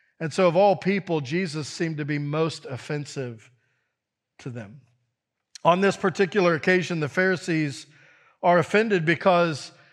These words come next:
Jesus' disciples have not practiced the ceremonial washing.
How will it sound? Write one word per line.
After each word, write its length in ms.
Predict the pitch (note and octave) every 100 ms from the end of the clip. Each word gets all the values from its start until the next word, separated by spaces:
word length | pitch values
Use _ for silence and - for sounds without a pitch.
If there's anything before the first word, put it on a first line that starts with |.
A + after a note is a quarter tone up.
| _ _
Jesus' 440 | - F3+ G#3 F3 E3+
disciples 720 | F3+ - G3 A3 - F#3+ D#3+
have 100 | F3
not 300 | F3+ F3 -
practiced 640 | - G#3 A3 G3+ F3 - F3+
the 80 |
ceremonial 840 | D#3+ - G3 F#3+ F3 F#3 F#3 E3+ D#3+
washing. 680 | E3+ F#3+ F3+ F3 C#3+ B2